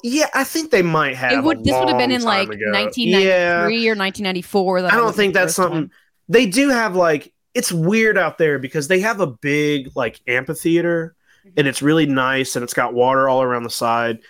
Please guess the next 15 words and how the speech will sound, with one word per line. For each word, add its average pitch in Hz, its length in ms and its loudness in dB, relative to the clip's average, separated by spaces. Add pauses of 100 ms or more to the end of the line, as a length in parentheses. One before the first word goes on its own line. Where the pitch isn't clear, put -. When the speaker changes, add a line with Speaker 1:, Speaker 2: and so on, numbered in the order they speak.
(120)
Speaker 1:
but 165 120 -2
they 240 140 6
don't 220 280 -2
do 220 220 2
a 170 60 2
whole 131 280 0
lot 120 220 0
with 127 120 -8
that 117 160 0
amphitheater. 113 520 -4
I 208 100 2
think 285 260 -2
they 214 140 4
have 170 200 0
events, 131 800 -2